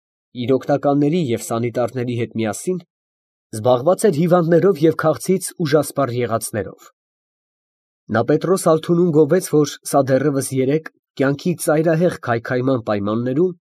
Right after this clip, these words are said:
առանձնացրել է վարակիչ հիվանդներին և կասկածելիներին։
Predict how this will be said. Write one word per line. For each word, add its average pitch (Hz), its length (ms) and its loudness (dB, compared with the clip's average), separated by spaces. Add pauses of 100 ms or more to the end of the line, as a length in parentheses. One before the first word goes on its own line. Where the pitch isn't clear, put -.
(280)
առանձնացրել 156 720 0
է 147 100 2
վարակիչ 147 440 0
հիվանդներին 147 680 0
և 135 260 -2 (120)
կասկածելիներին։ 113 1000 -4